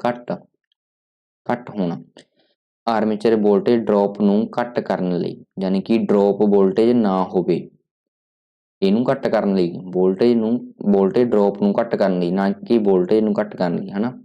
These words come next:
ਇਹਨਾਂ ਚੀਜ਼ਾਂ 'ਚ, ਦੋਵਾਂ 'ਚ ਫਰਕ ਹੁੰਦਾ ਹੈਗਾ। ਇੱਕ ਤਾਂ ਵੋਲਟੇਜ ਨੂੰ ਘੱਟ ਕਰਨ ਲਈ, ਇੱਕ ਲਿਖਿਆ ਹੋਇਆ ਵੋਲਟੇਜ ਡ੍ਰੌਪ ਨੂੰ ਘੱਟ ਕਰਨ ਲਈ, ਯਾਨੀ ਕਿ ਵੋਲਟੇਜ ਡ੍ਰੌਪ ਨਾ ਹੋਵੇ। ਇਸ ਕਰਕੇ ਕੀ ਹੈ,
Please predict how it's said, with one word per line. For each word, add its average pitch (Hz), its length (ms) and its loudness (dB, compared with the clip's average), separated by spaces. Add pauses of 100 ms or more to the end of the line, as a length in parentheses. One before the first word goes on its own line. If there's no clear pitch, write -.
(500)
ਇਹਨਾਂ 107 180 2
ਚੀਜ਼ਾਂ 107 400 0
'ਚ, 104 40 -2
ਦੋਵਾਂ 101 220 0
'ਚ 120 60 2
ਫਰਕ 123 400 -4
ਹੁੰਦਾ 92 220 -2
ਹੈਗਾ। 107 320 -4 (340)
ਇੱਕ - 140 -2
ਤਾਂ 113 160 0
ਵੋਲਟੇਜ 104 500 2
ਨੂੰ 117 180 2
ਘੱਟ - 160 -6
ਕਰਨ 104 320 0
ਲਈ, 95 280 -2 (180)
ਇੱਕ 107 200 -4
ਲਿਖਿਆ 113 200 0
ਹੋਇਆ 117 200 2
ਵੋਲਟੇਜ 107 480 2
ਡ੍ਰੌਪ 101 440 0
ਨੂੰ 101 180 2
ਘੱਟ - 140 -6
ਕਰਨ 90 260 -4
ਲਈ, 92 300 -8
ਯਾਨੀ 95 140 -4
ਕਿ 113 100 0
ਵੋਲਟੇਜ 104 500 2
ਡ੍ਰੌਪ 101 300 0
ਨਾ 95 260 0
ਹੋਵੇ। 87 400 -4 (720)
ਇਸ - 160 -4
ਕਰਕੇ 104 400 0
ਕੀ 104 240 0
ਹੈ, 139 160 -2